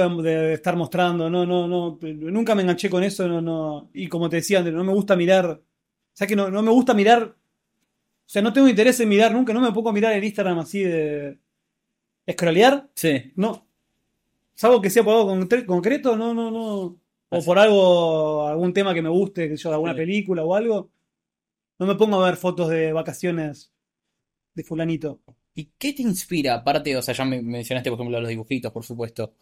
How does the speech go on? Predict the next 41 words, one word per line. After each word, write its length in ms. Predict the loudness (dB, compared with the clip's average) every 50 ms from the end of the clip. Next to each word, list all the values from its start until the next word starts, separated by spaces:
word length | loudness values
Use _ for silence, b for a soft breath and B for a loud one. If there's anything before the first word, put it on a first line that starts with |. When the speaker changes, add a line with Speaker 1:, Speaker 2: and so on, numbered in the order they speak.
| _ _ _ _ _
Speaker 2:
No 80 | -8 -4
sé, 160 | -4 -4 -2
¿lees, 420 | -2 -2 -2 -2 -2 -2 -6 -12
por 180 | -14 -12 -12 -12
ejemplo? 500 | -8 -8 -8 -8 -8 -8 -10 -12 -12 -16 _ _ _ _
¿Te 80 | -14 -14
inspira 300 | -12 -12 -10 -10 -8 -8
a 20 |
leer? 180 | -8 -8 -2 0
Speaker 1:
Vengo 220 | 2 2 4 4 4
bastante, 1120 | 2 2 2 0 0 2 2 2 2 2 2 2 2 2 2 0 0 -2 -2 -4 -6 -6 -6
me 120 | -4 -4 -2
encanta. 580 | 0 2 2 4 4 4 4 4 2 0 -4 _
Speaker 2:
Sí. 400 | _ -10 -6 -6 -6 -6 -8 _ _ _ _ _ _ _ _
Tipo 200 | -6 -4 -2 -2
Speaker 1:
Es 80 | 0 0
más, 100 | 0 0
Speaker 2:
ciencia 120 | 2 2 2
Speaker 1:
tengo, 120 | 2 2 2
Speaker 2:
ficción 400 | 2 2 4 4 2 2 0 -2
o 60 | -4
no 100 | -6 -4
sé, 160 | -4 -4 -2
lo 60 | 0
Speaker 1:
tengo 140 | 2 2 2
Speaker 2:
que 60 | 2
Speaker 1:
a 20 | 2
Speaker 2:
sea. 60 | 2
Speaker 1:
mi 60 | 0 2
novia 220 | 4 4 4 4
que 80 | 4 2
me 100 | 0 2
regaló 480 | 2 2 2 2 2 2 2 0 0 -2
como 380 | -2 -2 -2 -2 -4 -6 -8 -12
siete 320 | -18 -10 -4 -2 0 0 0
Speaker 2:
Sí. 60 | 2
Speaker 1:
libros 540 | 4 4 4 4 4 4 4 2 2 0 -2
para 1120 | -4 -4 -4 -4 -4 -4 -4 -4 -4 -4 -6 -6 -6 -8 -8 -10 -10 -10 -10 -10 -10 -8 -8
mi 80 | -8 -6
cumpleaños. 840 | -6 -4 -2 -2 0 0 0 0 0 0 0 0 -2 -2 -4 -8
Speaker 2:
Sí. 300 | -8 -6 -6 -6 -6 -8